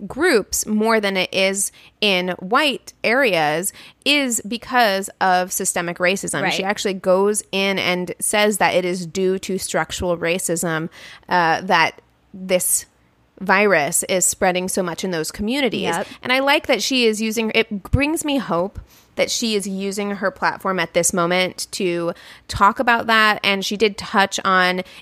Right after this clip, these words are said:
Speaker 1: inequities in policing. She didn't really go very deep into that, but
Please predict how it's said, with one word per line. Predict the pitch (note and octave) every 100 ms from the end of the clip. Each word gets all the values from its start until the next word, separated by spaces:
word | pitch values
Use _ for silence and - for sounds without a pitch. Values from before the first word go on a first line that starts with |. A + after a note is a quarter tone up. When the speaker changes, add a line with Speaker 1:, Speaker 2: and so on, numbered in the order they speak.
| -
Speaker 1:
inequities | G3 F3+ - F#3+ E3+ F3 F3+
in | F3+
policing. | - G3+ A#3+ C#4+ - C4+ B3 A#3
She | A3+ B3
didn't | C4 A#3+
really | A#3+ A3
go | G3+ G3
very | G3 F#3+ F#3+
deep | F#3 F3 -
into | A#3+ C4+ D4
that, | A#3+ A3 G#3+ F#3+ G#3
but | B3 A#3